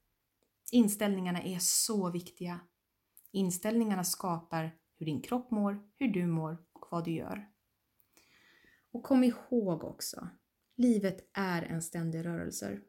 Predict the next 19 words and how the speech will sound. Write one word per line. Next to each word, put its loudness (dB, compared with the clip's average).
I 6
händelser, -4
i 0
dagar, -4
i 0
vad -2
du 4
möter. -4
Våga 2
ta 0
de 0
där 0
besluten -2
som -2
gör 0
att -4
du -8
andas 0
lättare, -4